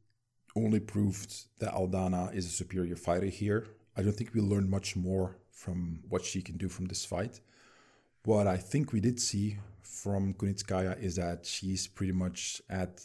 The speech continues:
um, the plateau of what she can do. So she's thirty-one, which means that,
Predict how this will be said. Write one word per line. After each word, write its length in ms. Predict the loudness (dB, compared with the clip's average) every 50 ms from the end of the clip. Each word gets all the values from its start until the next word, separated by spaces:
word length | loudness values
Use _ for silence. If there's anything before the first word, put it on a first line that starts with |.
| -14 -8 -4
um, 760 | -2 0 0 0 0 0 0 0 -2 -2 -2 -2 -4 -4 -6 -10 -20 -20 -14 -10 -10
the 60 | -8
plateau 680 | -2 0 0 0 0 0 0 2 2 2 2 0 -2 -4 -6
of 580 | -6 -4 -4 -4 -6 -8 -10 -10 -12 -12 -16 -16 -12 -10
what 220 | -10 -8 -8 -8
she 120 | -10 -10
can 180 | -8 -6 -6 -4
do. 220 | -2 -2 -2 -2 -4 -8 -20 _ _ _ _ _ _ _ _ _ _ _ _ _ _ _ _ _ _ _ -20 _ _ _ _ _ _ _ _
So 160 | -10 -8 -6
she's 280 | -4 -4 -4 -6 -8 -4
thirty-one, 680 | 0 2 2 4 4 2 4 4 4 4 4 2 0 -6 -18 -20 -20 _ _ _ _ _ _ _ _ _
which 240 | -4 -4 -2 0 2
means 440 | 4 4 6 6 4 4 2 0 0
that, 720 | 0 2 2 2 2 0 0 0 -2 -2 -6 -10 -14